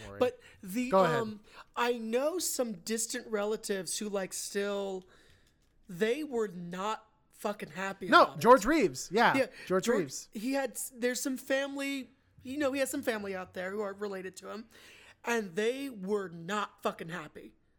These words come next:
Speaker 2: I know that for, I've, I've heard that. Like, they've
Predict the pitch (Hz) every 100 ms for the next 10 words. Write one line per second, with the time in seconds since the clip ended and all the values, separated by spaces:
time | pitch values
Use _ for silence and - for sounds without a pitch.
0 | _ _ - 208 214 254 220 - 202 -
1 | 208 - 208 - 269 185 170 143 208 180
2 | 214 202